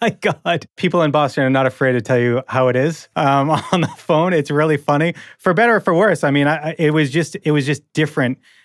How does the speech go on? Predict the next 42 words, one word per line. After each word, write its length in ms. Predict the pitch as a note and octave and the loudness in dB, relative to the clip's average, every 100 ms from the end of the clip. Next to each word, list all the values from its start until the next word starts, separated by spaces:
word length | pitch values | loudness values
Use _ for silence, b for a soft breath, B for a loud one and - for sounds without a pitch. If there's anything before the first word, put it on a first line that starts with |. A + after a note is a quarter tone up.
| b | b
in 100 | C3+ | -2
how 140 | C#3+ | 0
they 120 | C#3 B2+ | 0 -2
approached 440 | B2+ C#3+ D3 - | 0 -2 -2 -2
it. 180 | G#3+ G#3+ b b b - | -4 -4 b b b -4
I 100 | D3+ | 0
mean, 160 | D3+ | 2
it's, 240 | C#3+ C#3 - | 2 -2 -4
it's 180 | D3+ C3 | -4 0
very 260 | D#3+ D#3+ | 0 0
comfortable 440 | D3+ D#3 D3+ D3+ C#3+ | 0 -4 -2 -2 -2
for 100 | D3 | 0
me 140 | C#3+ | 0
to 100 | C3+ | 0
talk 240 | C3 C3+ - | 0 -2 -2
to 280 | C#3 C3 B2 | -2 0 -2
both 340 | A2 C#3 C3+ | -2 -2 -2
sides 300 | - C3+ C3 | -2 -2 -2
of 60 | B2+ | -6
the 60 | |
coin, 300 | - C3+ D#3 | -4 -2 0
but 120 | C#3+ B2+ | 0 0
it 20 | |
was 140 | A#2+ | 0
just 240 | C3 C3 - b b b - | -2 -4 -10 b b b -14
such 300 | - D3 C#3+ | -4 -2 -2
a 60 | |
different 580 | A#2 C#3 C3 C#3+ C3 C#3 - | -4 -4 -2 -2 -4 -4 -6
conversation 540 | C#3+ B2+ G#2 C3 C3 | -4 -4 -2 -2 0
that 100 | A#2+ | 0
I 60 | A#2 | 0
would 140 | A2 | -2
have. 400 | A2 B2 A2 G2+ | -4 -2 -2 -4
It 40 | B2 | -6
would 140 | A#2 | -4
be 200 | B2+ B2 B B - | -4 -4 B B -2
much 280 | C#3 C3+ C#3+ | 0 0 0
more 200 | C3+ B2 | 2 2
of 60 | |
a 80 | A#2+ | 2
real 260 | A#2+ B2+ A#2+ | 2 0 0
conversation. 880 | B2+ A#2+ A2 C3 B2 - A#2 G#2+ | -2 -4 -2 -2 -2 -2 -4 -4